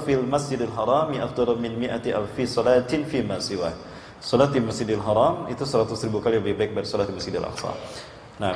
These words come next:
kemudian Bapak Ibu rahmati Allah, ya, rahimakumullah. Eh, maka dari itu, sekali lagi, orang-orang yang non-muslim,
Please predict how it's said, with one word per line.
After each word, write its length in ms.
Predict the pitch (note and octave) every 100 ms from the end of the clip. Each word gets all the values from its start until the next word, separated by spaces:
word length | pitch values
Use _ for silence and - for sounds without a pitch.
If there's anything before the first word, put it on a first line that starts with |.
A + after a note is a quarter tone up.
| -
kemudian 320 | A#2 B2 D3+
Bapak 240 | B2+ A#2+
Ibu 80 | A#2
rahmati 320 | B2 A2+ A2
Allah, 240 | G2+ G2 C#3+ - - - - - - - - -
ya, 160 | - G#2+
rahimakumullah. 1040 | G#2+ B2 A#2 G#2 G2+ G2 F#2+ B2+ D3+ - - - - - - - - - - - G#2+
Eh, 140 | A2
maka 240 | A2+ A#2+ C3+
dari 240 | C3+ C#3+
itu, 400 | C#3+ B2+ G#2 C3+ - -
sekali 320 | - G#2+ A2
lagi, 240 | G#2+ G#2
orang-orang 480 | G2 G2+ A2+ C#3 B2+
yang 160 | G#2+ G#2 G2+
non-muslim, 640 | G#2 G#2+ A#2 - G#2 F#2+